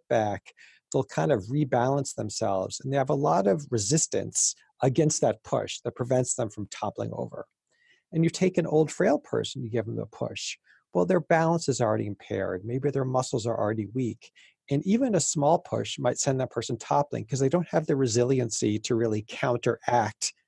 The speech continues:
that negative influence. And medications can,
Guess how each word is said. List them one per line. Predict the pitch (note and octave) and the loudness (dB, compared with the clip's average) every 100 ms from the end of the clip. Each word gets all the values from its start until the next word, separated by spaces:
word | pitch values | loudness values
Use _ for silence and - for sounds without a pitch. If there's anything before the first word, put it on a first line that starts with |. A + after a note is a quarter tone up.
| _ _ | _ _
that | C3 B2 | 0 0
negative | A#2 G#2 G#2 F#2+ | 2 2 2 0
influence. | G#2 G2+ A2+ G2+ - - - - - _ | -4 -6 -6 -6 -4 -4 -6 -20 -20 _
And | D#3+ | 4
medications | F#3+ A#3 A3+ F#3+ F#3 E3+ D#3 | 4 4 2 2 2 0 -2
can, | - D3 B2 A#2+ | -2 -2 0 0